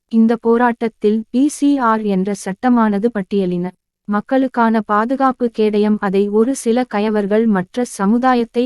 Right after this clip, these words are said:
அழிக்கும் ஆயுதமாக பயன்படுத்தி கொண்டு வருகிறார்கள். இதுபோன்று சிலர் செய்கின்ற தவறினால் இந்த சட்டத்தின் மேல் உள்ள மதிப்பு மக்களிடத்தில் வெறுப்புணர்வையும்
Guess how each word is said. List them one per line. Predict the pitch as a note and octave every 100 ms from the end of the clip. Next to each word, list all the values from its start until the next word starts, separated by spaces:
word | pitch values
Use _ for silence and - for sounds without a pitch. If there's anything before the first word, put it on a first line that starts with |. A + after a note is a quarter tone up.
| A#3+
அழிக்கும் | F#3+ G#3 - A3+ A3+
ஆயுதமாக | G3 G#3 A#3+ B3 G#3+ G#3 A3+
பயன்படுத்தி | G#3+ G3 A3+ A3+ G3 B3
கொண்டு | A#3+ G#3+ G#3 G#3+
வருகிறார்கள். | F#3 F#3+ G3 F3 E3 F3 F3 _ _ _ _ _ _ -
இதுபோன்று | A3 A#3+ B3 B3+ C4+ C#4
சிலர் | - A3 A#3 A#3+
செய்கின்ற | A3+ A3+ A#3+ A3+ A3
தவறினால் | - F#3+ A3 G#3+ G3+ A#3 B3+
இந்த | G#3 G#3 G#3
சட்டத்தின் | - F#3+ B3 A#3+ B3+ A#3+
மேல் | F#3+ G3+ A#3+
உள்ள | A#3 G3+ G#3+
மதிப்பு | G3+ F#3 A3+ - C#4+
மக்களிடத்தில் | G#3 - G#3+ G#3 G3 A3+ B3+
வெறுப்புணர்வையும் | G#3+ A3 A#3 G3+ F3+ F3 F3